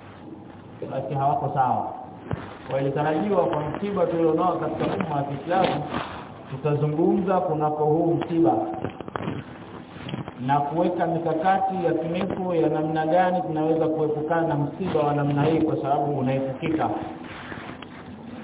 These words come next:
Tunavyozungumza hivi sasa, Waislamu wanazidi kuuawa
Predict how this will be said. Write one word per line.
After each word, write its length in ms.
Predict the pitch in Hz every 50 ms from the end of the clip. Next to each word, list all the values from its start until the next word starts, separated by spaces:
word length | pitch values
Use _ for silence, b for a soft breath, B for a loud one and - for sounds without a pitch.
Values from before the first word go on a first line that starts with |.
| 208 - - - - - - - - 214 - - 196 - - - - - - - - - - - - - - 139 - - - - - - - - - - - - - - - - - - - - - - - - - - - - - - -
Tunavyozungumza 760 | 160 165 175 180 190 175 175 208 220 269 269 240 190 196
hivi 200 | 196 185 170 175 - -
sasa, 420 | 214 214 208 214 185 151 151 151 - - - - - - - - - - - - - - - - - - - - - - - - - - - - - - - - - - - - - - - - - - -
Waislamu 500 | - - - - 156 160 165 165 165 160
wanazidi 480 | 151 143 139 135 135 156 156 156 147 147
kuuawa 640 | 147 143 131 131 131 131 131 123 113 104 - - -